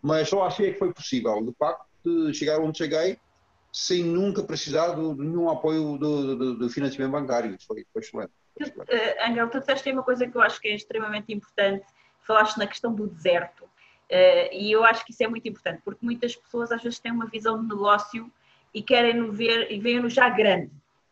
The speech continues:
Speaker 2: não é? E tu percebeste que tinhas uma fase de crescimento, um, um processo de deserto,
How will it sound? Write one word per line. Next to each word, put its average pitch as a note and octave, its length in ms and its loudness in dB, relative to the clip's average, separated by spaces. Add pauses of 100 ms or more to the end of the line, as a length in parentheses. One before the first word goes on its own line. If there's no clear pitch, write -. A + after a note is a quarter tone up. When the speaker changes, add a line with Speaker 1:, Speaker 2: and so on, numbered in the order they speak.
(120)
Speaker 2:
não E3+ 80 -6
é? E3+ 180 -2
E G3 100 -4
tu A#3 120 -10
percebeste B3+ 560 -4
que - 240 -8
tinhas C4 220 0
uma B3 220 -2
fase D4 640 6
de - 140 -20
crescimento, G#3+ 880 -6 (380)
um, A3 580 -4
um A#3 80 -2
processo D4 600 2
de A#3+ 100 -4
deserto, B3 840 4